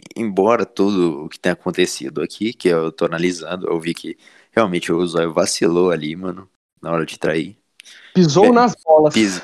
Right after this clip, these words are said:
Speaker 1: pisou na bola, realmente. Mas eu torço pelo sucesso do casal, que eles voltem e se deem bem, sabe?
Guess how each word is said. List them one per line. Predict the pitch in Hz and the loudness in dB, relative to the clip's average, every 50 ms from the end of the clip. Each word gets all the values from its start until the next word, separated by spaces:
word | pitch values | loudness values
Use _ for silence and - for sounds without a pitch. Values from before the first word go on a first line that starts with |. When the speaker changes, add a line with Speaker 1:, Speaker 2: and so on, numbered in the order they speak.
| - - | -6 -2
Speaker 1:
pisou | 107 101 92 - - 95 104 123 | 0 0 0 2 0 0 0 0
na | 131 120 | -2 -4
bola, | - 85 82 82 85 87 92 95 | -4 0 2 2 4 2 2 -2
realmente. | 90 - 95 - - 104 87 80 85 92 - - - - - _ - - - - - _ _ - | -4 -6 -6 -6 -6 -6 -8 -10 -12 -12 -12 -12 -14 -14 -14 _ -20 -20 -20 -20 -20 _ _ -6
Mas | - 123 120 120 - 139 143 151 156 - - | 0 2 2 2 2 0 0 -2 -4 -4 -4
eu | 120 117 | -4 -2
torço | - 123 147 - - | 0 0 -2 -2 0
pelo | - - 113 104 | -2 -2 -2 -2
sucesso | - 110 101 - - 85 82 82 - 90 | -2 -4 -4 -2 0 -2 -2 -2 -4 -8
do | 87 | -8
casal, | - - 104 95 87 87 92 | -2 0 0 2 2 0 0
que | - - | 0 -2
eles | 92 92 85 80 | -4 -4 -6 -6
voltem | 82 82 85 87 - - 98 | -4 -4 -4 -4 -4 -6 -12
e | - | -12
se | - - | -12 -8
deem | 95 101 107 | -8 -8 -8
bem, | 104 90 85 80 78 73 | -6 -6 -8 -8 -8 -14
sabe? | - - 78 80 80 80 82 78 | -14 -10 -8 -8 -8 -8 -10 -16